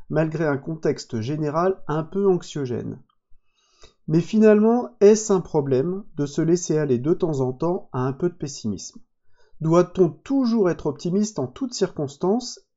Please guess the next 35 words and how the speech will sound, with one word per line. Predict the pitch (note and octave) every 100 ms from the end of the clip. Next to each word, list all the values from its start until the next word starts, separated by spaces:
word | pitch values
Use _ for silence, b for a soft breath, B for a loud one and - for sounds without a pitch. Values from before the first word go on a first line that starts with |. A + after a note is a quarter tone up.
| D3+
et |
face | C#3+ - G3+ G#3+ - -
à | C3+
toutes | C3 A3 G#3+
les | F3
situations ? | - - C#3 C3 - G#2 - - b b b b -
Peut-on | F3 F3 F3 D3+ - - _
à | F3
la | F#3+
fois | F#3+ - E3
être | C#3 -
pessimiste | C3+ C#3 C3+ F#3 G#3+ B3+ - - - -
et | G3 F3
optimiste ? | C#3+ - A#2 G#2 - - - - _ _ b b b -
Et | F#3
si | F3 - - A3 C#4 - _
il | D3+ D#3
existait | F#3 E3+ F3 - F3 D3+ -
un | C3+ C#3
bon | C3+ E3 E3+
pessimisme ? | - A#2+ - G#2+ - - - - _ _ _
C'est | - D3
ce | C#3+
que | F3+
nous | F3+ F#3
allons | F#3+ D#3 C#3+
essayer | D#3 F#3+ D#3+ C#3
de | A#2+
comprendre | C#3+ E3 - D#3+ F3 - -
dans | C#3 B2+
la | C3
suite | - G#3
de | F3
ce | - F3
podcast. | C3 B2+ - - - -